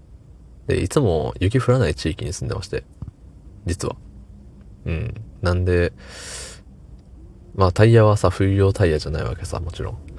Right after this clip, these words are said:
だからさ、あのー、ね、危ないじゃん。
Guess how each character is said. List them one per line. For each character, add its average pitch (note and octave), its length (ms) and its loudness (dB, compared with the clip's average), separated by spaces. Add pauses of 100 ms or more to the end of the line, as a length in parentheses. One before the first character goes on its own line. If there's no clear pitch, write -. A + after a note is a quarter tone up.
(640)
だ A2 100 4
か - 100 2
ら - 80 0
さ、 - 220 -2 (240)
あ F2 100 -4
の A#1 680 -6 (240)
ー、 - 140 -4
ね、 - 40 -10 (800)
危 F2+ 180 4
な A2+ 120 8
い E2 40 4
じ - 80 -4
ゃ - 40 -12
ん。 - 120 -12